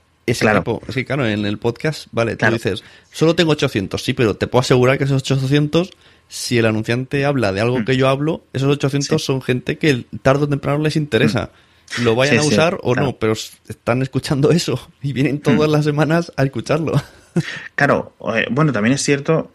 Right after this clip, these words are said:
Speaker 2: eh, bueno, voy a acabar con el pensamiento de antes. Eh, al final, cuando tienes una gran audiencia,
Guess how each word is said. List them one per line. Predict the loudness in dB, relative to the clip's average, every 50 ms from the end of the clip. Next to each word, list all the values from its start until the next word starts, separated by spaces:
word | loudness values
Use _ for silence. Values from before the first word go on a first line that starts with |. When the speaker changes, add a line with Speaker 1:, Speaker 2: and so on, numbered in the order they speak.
| _ -4
Speaker 2:
eh, | -2 0 0
bueno, | 2 2 2 2 2 0 0
voy | -2 -2 0 0 2
a | 2
acabar | 2 2 2 2 2
con | 2 2 2
el | 2 2
pensamiento | 0 0 0 0 0 0 0 0 -2 -2
de | -2 0
antes. | -2 -2 -4 -6 -10 -10 -12 -14 -14 -14 -12 -10 -10 -10 -10 -12 -14 -18 _ -4
Eh, | 0 0 0 0 0 -2
al | -4 -2
final, | 0 0 2 2 2 0 0
cuando | 0 -2 0 0
tienes | 0 0 0 2
una | 0 0
gran | 0 2 2 0 0
audiencia, | 0 -2 -2 -2 -2 -2 -2 -4 -4 -4 -4 -4 -6